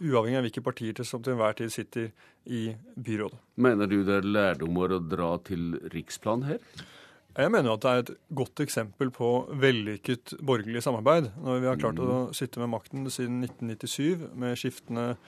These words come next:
Speaker 1: konstellasjoner.
Speaker 2: Og
Speaker 1: Men
Speaker 2: skifte-,
Speaker 1: hele
Speaker 2: og skiftende persongalleri,
Speaker 1: men,
Speaker 2: må en si.
Speaker 1: og skiftende persongalleri, men hele tiden med stø kurs.
Speaker 2: Mm.
Speaker 1: Eh, og det er jo til inspirasjon, eh,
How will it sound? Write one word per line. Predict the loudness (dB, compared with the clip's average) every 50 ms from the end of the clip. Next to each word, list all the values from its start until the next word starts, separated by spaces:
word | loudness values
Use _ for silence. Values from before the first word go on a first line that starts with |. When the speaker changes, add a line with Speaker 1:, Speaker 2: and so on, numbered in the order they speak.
| -20 -20 -20 -20 _ _ -14 -8
Speaker 1:
konstellasjoner. | -6 -6 -4 -2 0 0 0 0 -2 -4 -2 0 0 0 0 -2 -4 -10 -20 -20 -14 -6 0
Speaker 2:
Og | 4 4
Speaker 1:
Men | 6 6
Speaker 2:
skifte-, | 8 8 8 8 8
Speaker 1:
hele | 8 8 8
Speaker 2:
og | 8 6 6
skiftende | 4 2 2 2 2 2 2 2 2 0
persongalleri, | 0 -4 -4 -2 -2 -2 -2 0 0 2 4
Speaker 1:
men, | 6 6 6
Speaker 2:
må | 4 2 0
en | 0
si. | -2 -2 -4 -2 0
Speaker 1:
og | -2 0
skiftende | 2 2 0 0 -2 -4 0
persongalleri, | 2 2 4 4 2 2 4 4 4 6 6 4 4 4 2 -2 0
men | 2 4 4
hele | 6 6 4 4 2
tiden | 0 -2 -4 -4 -2 -2 -4
med | -2
stø | 0 0 0 0
kurs. | 0 0 -2 -2 -4 -8 -14 _ _ _ _ _ _ -14
Speaker 2:
Mm. | -12 -12 -12 -14 _ _ _ _ _ _ -4 0
Speaker 1:
Eh, | 2 2 2 2 0 -4 -6
og | -4 0 2
det | 4 6
er | 6 6 6 6 6
jo | 4 4
til | 2 0 0
inspirasjon, | 0 0 2 0 0 0 0 -4 -4 -4 -4 -4 -2 -2
eh, | -2 -2 -2 -2 -2 -2 -4 -4 -4 -6 -6